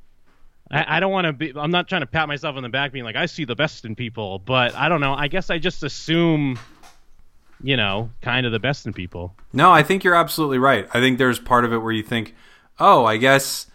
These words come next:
Speaker 2: uh, I guess these people are totally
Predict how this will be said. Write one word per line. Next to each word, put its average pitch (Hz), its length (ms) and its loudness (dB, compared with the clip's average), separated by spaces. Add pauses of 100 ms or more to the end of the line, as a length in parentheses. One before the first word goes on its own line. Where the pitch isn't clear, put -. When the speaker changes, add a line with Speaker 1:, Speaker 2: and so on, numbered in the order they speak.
(220)
Speaker 2:
uh, 113 640 6 (760)
I 113 180 -4
guess 123 260 0
these 120 220 0
people 131 380 0
are 123 240 2 (200)
totally 123 760 2